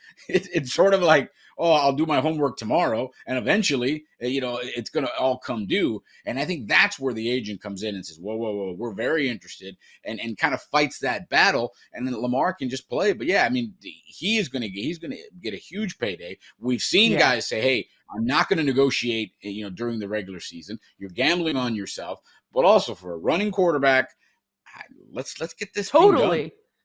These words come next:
Speaker 2: I
Speaker 1: Let's
Speaker 2: agree.
Speaker 1: get
Speaker 2: He
Speaker 1: this
Speaker 2: needs
Speaker 1: thing
Speaker 2: to get
Speaker 1: done.
Speaker 2: this thing done before the season, because i-, if he gets injured or they get off to any kind of slow start, it's r-, his stock's gonna go down, and the Ravens are gonna have way more leverage.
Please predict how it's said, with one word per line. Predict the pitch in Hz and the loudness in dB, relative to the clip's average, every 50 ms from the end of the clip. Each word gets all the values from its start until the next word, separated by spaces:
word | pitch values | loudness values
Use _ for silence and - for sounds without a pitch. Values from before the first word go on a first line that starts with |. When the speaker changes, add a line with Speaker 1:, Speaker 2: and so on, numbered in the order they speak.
| _ _ - _ _ _ - | _ _ -20 _ _ _ 6
Speaker 2:
I | 170 196 240 294 | 8 8 8 8
Speaker 1:
Let's | 294 196 170 | 6 2 0
Speaker 2:
agree. | - 160 202 208 185 | -2 -2 -2 0 0
Speaker 1:
get | - 180 | -2 0
Speaker 2:
He | 175 | 2
Speaker 1:
this | 202 202 - | 2 2 4
Speaker 2:
needs | - 190 | 2 0
Speaker 1:
thing | 190 185 | 0 2
Speaker 2:
to | 180 | 4
get | 185 196 | 6 6
Speaker 1:
done. | 196 190 | 6 6
Speaker 2:
this | - 220 208 | 4 0 -2
thing | - 226 220 208 | -4 -4 -4 2
done | - 208 196 196 196 | 4 4 4 4 4
before | 175 - 233 233 - - - - - 233 247 254 269 277 285 | 0 -2 -4 -4 -4 -8 -16 -4 0 0 2 4 4 2 2
the | 226 226 214 | 2 0 -4
season, | - - - 247 262 254 196 196 185 | -4 -6 -6 -4 -4 -2 -2 -4 -6
because | 170 185 175 208 196 180 - - - | -6 -4 -4 -4 -6 -6 -8 -4 -2
i-, | 220 233 226 | -2 -2 2
if | 233 240 262 254 - | 2 2 2 2 -2
he | 294 | -6
gets | 226 285 285 - - | -6 -6 -6 -6 -6
injured | - 226 233 233 233 226 220 214 | -6 -4 -4 -2 -2 -2 0 0
or | 220 202 196 202 | 0 0 0 0
they | 190 196 214 226 | -2 -4 -4 -4
get | 254 269 226 | -4 2 4
off | 226 220 226 226 - - - - _ _ | 6 6 6 6 2 -8 -20 -20 _ _
to | 247 - - | -6 -2 -2
any | 240 294 339 359 330 | 0 0 0 0 -2
kind | - 277 294 254 220 | 2 2 2 2 2
of | 196 | 0
slow | - - 240 247 233 220 | -4 -6 -2 -2 0 0
start, | 196 - - 262 269 262 233 202 - - - - - - | -2 -4 0 4 6 8 8 8 6 2 -6 -20 -6 -4
it's | 269 - - | -4 -4 -4
r-, | 202 175 190 - - | -8 -10 -12 -12 -8
his | 202 208 294 285 - | -4 -4 -4 -4 -4
stock's | - - - 269 277 294 - - - | -8 2 4 6 6 6 4 -2 -8
gonna | - 247 220 202 | -6 -4 -4 -2
go | 185 196 185 170 | -2 -2 -4 -2
down, | 147 196 220 247 247 226 214 202 196 | 0 2 4 6 6 8 6 6 4
and | 196 196 196 190 | 2 0 -2 0
the | 170 | 0
Ravens | 175 208 247 254 233 214 180 | 2 0 2 2 0 -4 -4
are | 190 | -4
gonna | 185 185 175 | -4 0 0
have | 165 151 151 131 | 0 0 -2 -6
way | 151 160 196 226 254 247 214 | 0 4 4 4 4 4 2
more | 190 175 160 143 131 | 0 -2 -4 -6 -6
leverage. | 135 135 117 117 - 117 101 71 69 _ - - - _ | -8 -8 -8 -10 -12 -16 -18 -20 -20 _ -20 -20 -20 _